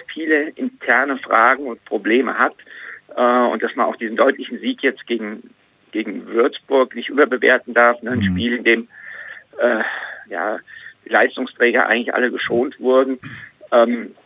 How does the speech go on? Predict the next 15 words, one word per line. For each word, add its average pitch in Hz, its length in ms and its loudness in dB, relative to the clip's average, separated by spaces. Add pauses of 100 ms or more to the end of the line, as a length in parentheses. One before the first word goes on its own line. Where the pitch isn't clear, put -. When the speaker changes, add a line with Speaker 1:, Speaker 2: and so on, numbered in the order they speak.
(220)
Speaker 1:
aber 120 400 6 (1300)
also - 280 -2
es 143 160 2
ist - 80 4
einfach 143 300 2 (420)
aufgrund 160 460 2
der 127 80 4
Personalsituation. 113 1080 2
Fechter 131 300 0
hat - 100 -4
ein 120 60 -12
großartiges 131 720 -2
Jahr 107 220 2
gespielt. 110 340 -6
Pedro, 113 360 2